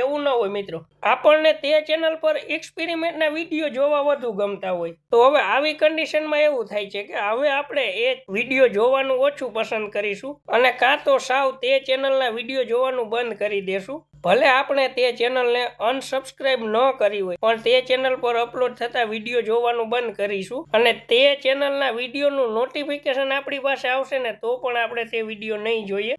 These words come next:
કારણ કે આપણને તે ચેનલ પર એક્સપેરિમેન્ટના વીડિયો જોવા વધુ ગમે છે. અને હા મિત્રો, આના વિશે મેં સર્ચ કર્યું ને, તો મને એવું જાણવા મળ્યું કે આ સમસ્યા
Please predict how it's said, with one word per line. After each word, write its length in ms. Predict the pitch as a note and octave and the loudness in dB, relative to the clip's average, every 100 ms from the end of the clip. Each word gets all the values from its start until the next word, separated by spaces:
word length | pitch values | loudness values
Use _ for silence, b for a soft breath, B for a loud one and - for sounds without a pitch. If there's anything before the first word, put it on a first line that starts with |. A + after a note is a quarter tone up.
| - | 2
કારણ 300 | G#3 C4+ C#4 C#4 | 4 4 2 2
કે 100 | C4+ | 2
આપણને 640 | B3 A#3+ C4 C#4 B3+ A#3+ A#3 A#3+ | 2 -2 0 0 0 0 -2 -2
તે 160 | C4 C4 | -2 0
ચેનલ 320 | C4 C4+ B3+ A#3+ | -2 -2 -4 -4
પર 180 | A#3+ A#3 - C4+ | -4 -4 -4 -4
એક્સપેરિમેન્ટના 760 | C#4 - D4 D4 C#4 C4+ C4+ B3 | -4 -8 -4 -2 -2 -2 -2 -2
વીડિયો 320 | B3+ C4 B3+ A3 | -4 -2 -2 0
જોવા 260 | A#3+ A#3 A3+ | 0 0 0
વધુ 260 | A#3 G#3+ G3 | -2 -4 -4
ગમે 200 | G#3 G#3 G3 | -2 -2 -2
છે. 200 | C4+ E4+ - | -4 -6 -2
અને 200 | G#3+ A3 G#3 | 2 4 4
હા 160 | C4+ D4+ | 4 0
મિત્રો, 260 | D#4 C#4 | 0 0
આના 400 | A3+ B3 C#4 C#4+ | 2 0 0 0
વિશે 240 | D4+ D4 D4+ | -2 -2 -2
મેં 260 | C#4+ B3 - | 0 -2 0
સર્ચ 340 | B3 C#4+ - | 0 0 -2
કર્યું 340 | D#4 E4+ D#4+ C#4 | 0 0 0 -2
ને, 40 | A3+ | -2
તો 120 | G#3+ | -2
મને 280 | A#3 B3 G#3 | -2 -2 -2
એવું 240 | B3+ A3+ | -2 -2
જાણવા 320 | G#3 A#3+ A#3 A3+ | 0 2 0 -2
મળ્યું 380 | A#3+ G3+ F#3+ _ - | -2 -4 -8 _ 2
કે 80 | A3+ | 4
આ 260 | F3+ A3 B3 | 6 4 4
સમસ્યા 580 | C#4 C#4 C#4 - C4+ | 2 2 0 0 0